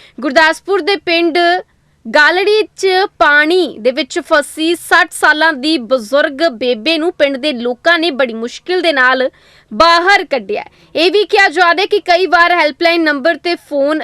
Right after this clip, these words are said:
ਵੀ ਕੀਤਾ ਗਿਆ, ਪਰ ਕੋਈ ਵੀ ਪ੍ਰਸ਼ਾਸਨਿਕ ਅਧਿਕਾਰੀ ਨਹੀਂ ਪਹੁੰਚਿਆ। ਮਾਤਾ ਦਾ ਘਰ ਪੂਰਾ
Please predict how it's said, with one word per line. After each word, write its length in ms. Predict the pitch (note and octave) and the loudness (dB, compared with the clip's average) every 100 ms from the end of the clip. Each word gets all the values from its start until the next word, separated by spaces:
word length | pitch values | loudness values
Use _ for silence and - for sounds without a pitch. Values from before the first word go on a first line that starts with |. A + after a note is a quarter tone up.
| B3+ | -6
ਵੀ 180 | C4+ E4 | -6 -4
ਕੀਤਾ 380 | E4+ D#4 E4+ E4 | -4 -2 0 2
ਗਿਆ, 180 | E4+ | 0
ਪਰ 160 | F#4 F4 | 0 -4
ਕੋਈ 360 | - D4+ E4+ F#4 | -6 -4 0 0
ਵੀ 140 | C#4+ | -2
ਪ੍ਰਸ਼ਾਸਨਿਕ 680 | D#4+ C#4+ - C4 C4+ D#4+ D#4+ | -2 -4 0 -2 -2 -4 -4
ਅਧਿਕਾਰੀ 580 | D4+ C#4+ D#4 C4 B3+ D4 _ _ _ - | -4 -2 0 0 0 -6 _ _ _ -8
ਨਹੀਂ 500 | C#4 C#4 C4+ F4 F#4+ | -2 0 0 0 0
ਪਹੁੰਚਿਆ। 500 | F4+ D#4 C4 A#3+ A3 | 0 -2 -2 -4 -2
ਮਾਤਾ 460 | B3+ C#4+ C#4 F4 E4+ | 0 0 2 2 4
ਦਾ 200 | D#4 D#4 | 2 0
ਘਰ 420 | - E4 C#4+ D4+ | 2 2 2 0
ਪੂਰਾ 260 | D4+ C#4+ | -4 -2